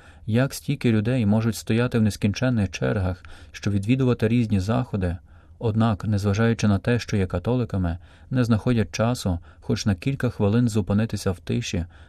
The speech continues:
перед кивотом з Євхаристією. Саме з любові до дару Євхаристії в католицькій церкві з'явилася набожність до Пресвятого Серця Ісуса,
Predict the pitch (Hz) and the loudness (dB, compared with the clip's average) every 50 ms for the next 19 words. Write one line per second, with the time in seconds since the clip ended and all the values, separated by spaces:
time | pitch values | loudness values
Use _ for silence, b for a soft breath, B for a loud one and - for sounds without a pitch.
0 | B B - 120 120 120 107 - - 101 90 87 101 113 117 - 110 104 95 107 | B B -4 -2 0 0 -2 -2 -2 -2 0 2 2 0 2 0 -2 -2 0 -2
1 | 101 92 - 104 98 95 92 87 - - - 98 95 92 92 107 107 - - _ | -4 -4 -2 -2 -2 -2 -2 -4 -6 -8 -10 -8 -8 -8 -8 -10 -12 -14 -20 _
2 | b b b b b b - - 107 110 113 107 - 113 107 110 127 143 143 139 | b b b b b b -2 2 4 4 4 2 2 0 0 2 0 0 0 2
3 | 120 117 113 110 120 127 127 120 113 110 101 - - 104 104 120 127 - - - | 2 2 2 2 0 2 2 2 2 2 0 0 0 0 0 0 -2 -4 -2 0
4 | 101 98 92 - 98 95 - 117 113 104 - - - 90 - - - 120 127 123 | 0 0 0 0 -2 -2 0 0 0 0 -2 -2 -4 -4 -4 -2 -2 -2 -2 -2
5 | - - 95 85 87 B B B B B - 98 98 98 107 131 143 147 - - | -2 -2 -2 -2 -2 B B B B B -6 -2 0 2 2 2 0 0 2 2
6 | 117 117 104 98 95 104 120 131 131 123 127 127 123 - - - 120 110 101 104 | 2 4 2 2 2 0 0 0 0 0 0 -2 -2 -4 -8 -4 -4 -4 -2 -2
7 | 104 95 110 101 - 117 123 117 110 - - 107 107 104 - - 110 110 107 - | -2 -2 -2 -2 0 0 0 -2 -2 0 0 0 0 0 -2 -4 -4 -4 -4 -4
8 | - - 101 95 92 - - 101 101 | -6 -6 -6 -6 -4 -6 -8 -10 -10